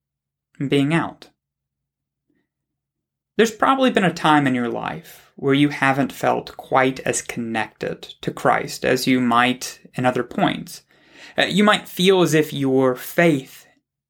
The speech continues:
is a little weaker, even though it probably isn't. You might be going about your life in the same way as you always do,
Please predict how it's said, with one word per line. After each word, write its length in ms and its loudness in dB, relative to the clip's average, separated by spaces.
is 140 -6
a 60 -2
little 260 2
weaker, 400 -6
even 240 0
though 160 4
it 260 0
probably 560 -2
isn't. 460 -16
You 100 4
might 180 -2
be 100 -4
going 380 0
about 480 0
your 160 -4
life 340 -4
in 80 -10
the 80 -8
same 320 -4
way 400 -2
as 320 -12
you 240 -16
always 500 0
do, 340 -18